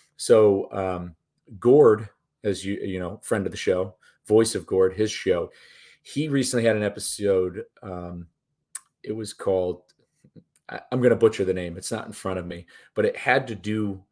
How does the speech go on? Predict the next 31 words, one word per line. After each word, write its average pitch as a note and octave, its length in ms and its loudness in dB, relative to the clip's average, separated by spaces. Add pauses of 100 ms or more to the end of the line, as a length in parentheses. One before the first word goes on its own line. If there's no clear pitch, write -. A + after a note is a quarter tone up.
(140)
he A#2 100 -2
had A#2 80 8
a A2+ 40 0
couple - 200 -4
mechanics G2 580 -6
on F#2+ 80 -10
this, - 340 -12 (140)
on F#2+ 140 -10
his F2+ 100 -12
show, F2+ 340 -2
and F2 100 -10
they F2+ 100 -2
had F#2 120 0
a, E2+ 40 -2
basically F#2+ 380 -2
a F2 80 0
round F#2 360 -2
table. - 440 -6 (600)
And, G2 540 -2
um, - 380 -14 (240)
long C3+ 180 8
and B2 100 2
the G#2 60 -2
short A#2+ 400 6
is F#2+ 80 -10
they G2+ 100 0
were F2+ 100 -4
talking G2+ 440 -4
about F#2 460 -2 (100)
this F#2+ 240 -4
idea, F#2 680 -2